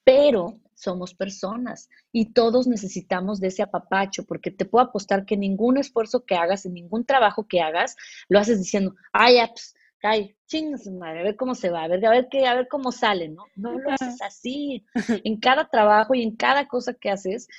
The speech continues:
Speaker 1: le pones tu empeño, tu sello, esperando que llene la expectativa, que guste, que sea lo que necesitas. Y como tú, lo hace toda la gente. Nada más que hay culturas diferentes, ¿no? Hay culturas y hay líderes diferentes.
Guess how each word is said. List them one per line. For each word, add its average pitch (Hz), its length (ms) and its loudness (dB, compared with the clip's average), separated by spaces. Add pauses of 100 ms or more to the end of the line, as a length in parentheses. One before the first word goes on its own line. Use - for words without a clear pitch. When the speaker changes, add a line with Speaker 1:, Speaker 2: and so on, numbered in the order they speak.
(160)
Speaker 1:
le 196 140 2
pones 240 340 -2
tu 208 80 -2
empeño, 208 540 -2
tu 196 140 -4
sello, 208 340 2
esperando 240 880 0 (360)
que 202 140 6
llene 214 260 2
la 269 100 2
expectativa, 196 920 -2 (220)
que 202 160 2
guste, 196 580 0
que 180 120 -8
sea 226 260 4
lo 359 120 -2
que - 100 -6
necesitas. 185 960 -8
Y 180 100 -4
como 180 320 0
tú, 359 260 4 (140)
lo 180 140 2
hace 196 240 -2 (140)
toda 214 240 4
la 165 100 -4
gente. 147 340 -10 (360)
Nada 190 200 2
más 208 220 0
que 214 100 4
hay 208 100 2
culturas 190 440 0
diferentes, 185 560 -2
¿no? 180 100 -6
Hay 240 120 -2
culturas 196 440 2
y 196 40 4
hay 185 120 4
líderes 185 320 2
diferentes. 180 680 -4